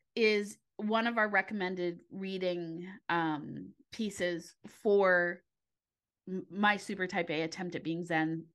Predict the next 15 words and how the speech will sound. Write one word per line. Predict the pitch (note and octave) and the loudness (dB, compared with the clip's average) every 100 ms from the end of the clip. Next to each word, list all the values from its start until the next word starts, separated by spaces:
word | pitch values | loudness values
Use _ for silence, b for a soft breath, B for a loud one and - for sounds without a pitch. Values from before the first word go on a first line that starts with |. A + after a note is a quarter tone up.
| _ | _
the | D#3+ D#3 E3 | -14 -4 -4
program. | E3 E3 C#3 F#2+ A2+ C#4 - b b b b b - | -2 -4 -2 -4 -2 -6 -10 b b b b b 0
And | G#3+ G3+ G3 G3 G3 - _ _ - | 4 4 4 0 -6 -14 _ _ -2
in | D4 E4 | 2 4
it, | A#3 - - | 2 -2 -8
she | B3 | -8
talks | A#3 - D4+ A4+ - | -8 -2 0 0 -2
about | C#4+ E3+ B2+ - | -2 -2 -2 -10
setting | - F#3 F3+ F#3 | -2 0 0 0
boundaries | D#3+ D#3 E3 D#3+ D3+ D#3+ | 0 0 -2 -6 -6 -8
and | E3+ | -8
how | - A#3+ A#3+ | -4 0 2
they're | A3 G3+ | 2 0
important | F#3+ - D#3 B2+ D3 C3 - | -4 -6 -4 -4 -4 -6 -6
and | D#3+ D3 | -6 -6